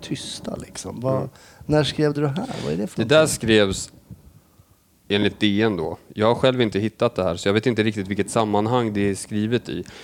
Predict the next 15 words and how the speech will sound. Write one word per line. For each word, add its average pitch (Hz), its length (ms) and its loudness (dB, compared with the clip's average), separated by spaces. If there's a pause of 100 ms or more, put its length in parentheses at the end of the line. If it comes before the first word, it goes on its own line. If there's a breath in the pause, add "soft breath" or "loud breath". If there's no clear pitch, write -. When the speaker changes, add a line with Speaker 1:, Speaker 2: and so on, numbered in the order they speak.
(140)
Speaker 1:
Mm. 123 140 -2
Speaker 2:
Men 107 260 0
vad 107 200 0
jag 113 220 6
har 107 340 2
fått - 200 -6
höra 98 180 2
genom 101 240 2
dem 120 260 2
då, 87 160 0
så - 160 -4
är 95 100 0
det 92 120 0
i - 340 -8 (440)
tvåtusenfjorton. 95 1160 -2